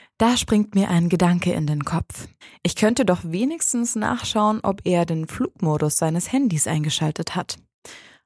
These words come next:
Auf diese Weise würde er nämlich keine Nachrichten bekommen, die ich nicht sehen soll.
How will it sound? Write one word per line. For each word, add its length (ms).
Auf 180
diese 300
Weise 400
würde 140
er 100
nämlich 360
keine 300
Nachrichten 460
bekommen, 580
die 100
ich 180
nicht 180
sehen 320
soll. 380